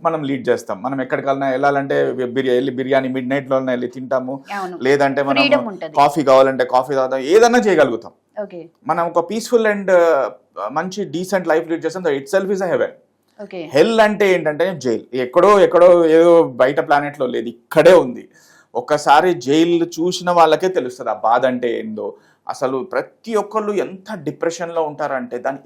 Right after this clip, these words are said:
Speaker 1: ఇన్కార్సరేషన్ అంటారు.
Speaker 2: Hmm.
Speaker 1: అందుకనే ఏం చెప్తుందంటే ఒక, ఒక చాలా దారుణమైన మర్డర్ చేశాడు ఒక మనిషి అనుకుందాం, లేకపోతే ఒక హీనస్ రేప్ చేశాడు,
Speaker 2: Hmm.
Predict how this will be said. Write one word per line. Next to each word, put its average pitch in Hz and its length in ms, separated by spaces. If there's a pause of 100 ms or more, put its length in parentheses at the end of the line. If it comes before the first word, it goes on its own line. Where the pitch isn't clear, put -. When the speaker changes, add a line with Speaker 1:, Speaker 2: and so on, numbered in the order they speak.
Speaker 1:
ఇన్కార్సరేషన్ 170 720
అంటారు. 123 300 (280)
Speaker 2:
Hmm. 208 260
Speaker 1:
అందుకనే 175 460
ఏం 165 60
చెప్తుందంటే 165 520
ఒక, 165 140
ఒక - 260 (300)
చాలా 175 380 (480)
దారుణమైన 190 640
మర్డర్ 160 360
చేశాడు 135 260
ఒక 117 120
మనిషి 120 280
అనుకుందాం, 117 420
లేకపోతే 127 180
ఒక 131 60
హీనస్ 175 540
రేప్ 131 300
చేశాడు, 98 300 (240)
Speaker 2:
Hmm. 185 120